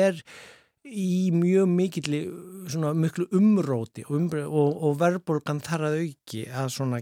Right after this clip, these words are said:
gera hlutina, eh, erfiðar og flóknari við að kljást. Já,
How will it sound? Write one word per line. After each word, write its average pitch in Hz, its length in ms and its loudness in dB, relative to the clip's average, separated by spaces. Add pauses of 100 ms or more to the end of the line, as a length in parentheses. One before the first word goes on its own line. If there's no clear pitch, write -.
(120)
gera 139 300 -2
hlutina, 123 600 -4 (840)
eh, 123 600 -4 (160)
erfiðar 147 400 4
og - 80 -8
flóknari 139 480 -2
við 135 100 -2
að 131 140 -6
kljást. 123 320 -8
Já, 120 240 -8